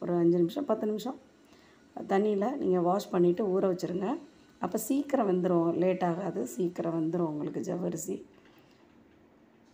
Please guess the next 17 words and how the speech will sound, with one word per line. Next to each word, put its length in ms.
பத்து 180
நிமிஷம் 320
ஆயிருச்சு. 420
இதை 180
நம்ம 240
இப்போ 360
வேக 180
வச்சுக்கலாம். 440
இது 140
மாதிரி 180
தண்ணி 300
நல்லா 320
கொதிக்க 400
வச்சுட்டு 280
ஜவ்வரிசி 540
அதுல 320
சேர்த்துக்கோங்க. 720